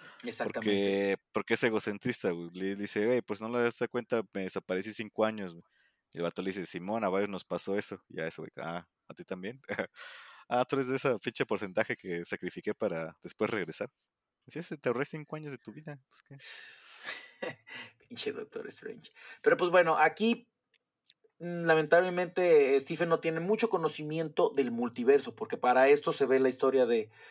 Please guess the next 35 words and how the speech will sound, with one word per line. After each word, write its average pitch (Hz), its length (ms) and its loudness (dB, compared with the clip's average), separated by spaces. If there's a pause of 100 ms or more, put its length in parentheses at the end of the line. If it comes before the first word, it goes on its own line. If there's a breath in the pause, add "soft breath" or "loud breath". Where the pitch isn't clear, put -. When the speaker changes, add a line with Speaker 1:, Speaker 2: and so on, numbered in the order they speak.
(140 soft breath)
Speaker 1:
de 120 100 -4
América 131 360 0
Chávez, 156 480 4 (380)
en 127 240 -4
donde 123 440 2
nos 117 160 0
narra 147 260 6
que, 143 100 0
pues, 123 200 -4
de 127 60 -2
pequeña, 151 720 0
con 127 160 -6
sus 117 760 -6
madres, 147 540 4 (400 soft breath)
que 135 80 -4
eso 196 120 4
también, 151 420 2
güey, 147 140 8
o 131 80 4
sea, 131 320 4
hubo 147 340 6
que, 135 140 4 (120)
como 123 200 -4
que 127 100 -2
polémica, 143 600 4
algo 147 140 6
así 147 160 0
como 147 240 0
que 131 120 0
Lightyear, 160 540 4
pero 120 460 4
un - 120 -8
poquito, 135 880 2
no 143 160 -4
tanto 135 600 0